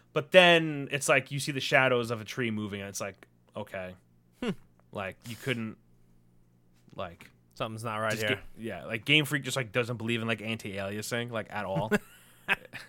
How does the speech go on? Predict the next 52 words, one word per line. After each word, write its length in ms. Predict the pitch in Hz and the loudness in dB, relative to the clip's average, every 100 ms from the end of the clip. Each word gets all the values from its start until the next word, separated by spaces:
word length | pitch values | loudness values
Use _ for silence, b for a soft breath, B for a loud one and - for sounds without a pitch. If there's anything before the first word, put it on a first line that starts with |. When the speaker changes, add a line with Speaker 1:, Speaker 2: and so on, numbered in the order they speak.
| - - _ - - B B B B B | -20 -20 _ -20 -20 B B B B B
Speaker 1:
Um, 640 | 123 123 117 110 107 104 104 | 0 2 2 0 -4 -6 2
Speaker 2:
That's 220 | 202 196 | 4 6
not 120 | 190 | 8
Speaker 1:
so 80 | 170 | 10
Speaker 2:
what 60 | 208 | 10
the 60 | |
Speaker 1:
the, 80 | 180 | 8
Speaker 2:
people 140 | 151 220 | 6 8
Speaker 1:
you 60 | |
know 80 | 151 | 6
Speaker 2:
are 40 | |
here 160 | 120 117 | 4 0
for. 220 | - 107 | -2 -6
They're 100 | 104 | -4
here 120 | 113 | -2
to 80 | 110 | -4
catch 340 | - - - - | -4 -4 -2 -4
'em 140 | 113 | -2
all, 240 | 110 104 | 0 2
Andrew. 420 | 107 107 110 113 107 | 0 -2 -4 -4 -4
Speaker 1:
Y-, 120 | 143 - | -8 -4
yeah, 300 | 147 120 113 | 0 0 8
I 160 | 170 170 | 10 10
know. 160 | 120 | 8
I 140 | 123 196 | 8 12
know 120 | 233 | 12
with 120 | 220 | 10
Pokemon 500 | 208 208 185 185 180 | 12 10 12 12 12
that, 80 | 170 | 8
like, 160 | 156 135 | 4 4
doesn't 280 | 156 143 120 | 4 2 -2
matter, 520 | 123 117 117 113 117 | -2 -2 0 -2 2
but, 240 | 139 131 - | 4 4 2
like, 180 | 131 | 0
Speaker 2:
Yeah. 100 | - 359 | 4 8
Speaker 1:
I 100 | 175 | 8
just, 240 | 180 - - | 6 -2 8
I 220 | 170 208 | 12 12
just 200 | 185 180 | 10 8
thought 240 | 202 180 165 | 12 12 12
it 60 | |
was, 220 | 156 139 | 8 6
like, 360 | 147 139 117 113 | 8 8 6 4
this 220 | 185 185 | 4 6
was, 180 | 180 151 | 2 4
like, 380 | 151 143 131 - b b b b b _ | 8 8 6 -2 b b b b b _
new 220 | - 156 | 2 2
Pokemon 560 | 170 165 151 156 143 135 | 6 8 8 8 6 6
game. 280 | 135 131 120 | 4 4 4
Let's 260 | 147 147 - | 2 2 -6
do 320 | 117 139 139 | -2 2 4
it 180 | 127 | 2